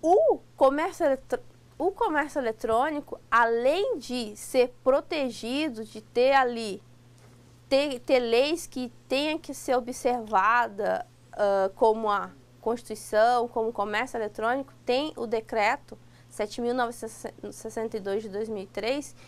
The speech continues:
que traz, como nós vimos na aula anterior, especificamente cada, cada artigo, cada inciso que diz o que que é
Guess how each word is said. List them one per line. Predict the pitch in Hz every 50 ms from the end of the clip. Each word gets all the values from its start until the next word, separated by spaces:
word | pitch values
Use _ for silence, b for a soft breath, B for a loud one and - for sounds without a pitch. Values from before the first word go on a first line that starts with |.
| B B -
que | - 277 285
traz, | - 254 233 254 285 285 -
como | - 254 247 254 247
nós | 247 247 247 254 240 214 208
vimos | 214 226 262 294 294 285 262 -
na | 226 214 196
aula | 202 226 247 247 247
anterior, | 240 247 - 233 208 190 208 202 208 247 277 294 277 B B B B B B B
especificamente | - 220 - - - 277 - - - - - 311 269 254 240 240 254 285 320 - - - - - - - -
cada, | - 339 285 294 330 427 494 466 403 403 339 - - 208 196 - - - _ - - _ - - _ _ - - _ - - - -
cada | - - 254 262 285 349 339 427 415
artigo, | 370 302 - - - - - 262 269 311 381 415 339 262 - 226 - -
cada | - - - 269 294
inciso | 294 262 - - - 254 285 320 339 339 330
que | - 359 339
diz | 277 226 220 240 285 320 339 349 - - B B B B B B -
o | 240 233
que | - - - 359 415 679
que | - - - 311 302 269
é | 277 277 330 440